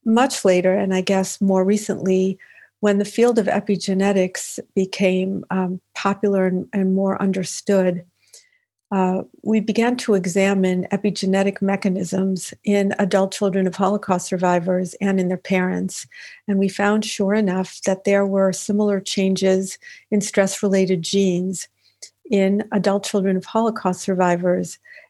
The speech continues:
as in their Holocaust survivor parents, but not in all children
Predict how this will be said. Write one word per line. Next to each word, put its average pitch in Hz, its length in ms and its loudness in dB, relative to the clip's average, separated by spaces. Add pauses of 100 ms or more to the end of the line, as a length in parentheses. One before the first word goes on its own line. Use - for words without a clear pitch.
(120)
as 190 460 2
in 196 380 0 (120)
their 196 220 2
Holocaust 190 520 0
survivor 185 400 -2
parents, 190 760 0 (720)
but 208 280 4
not 240 260 2
in 226 200 2
all 208 320 4
children 190 580 -2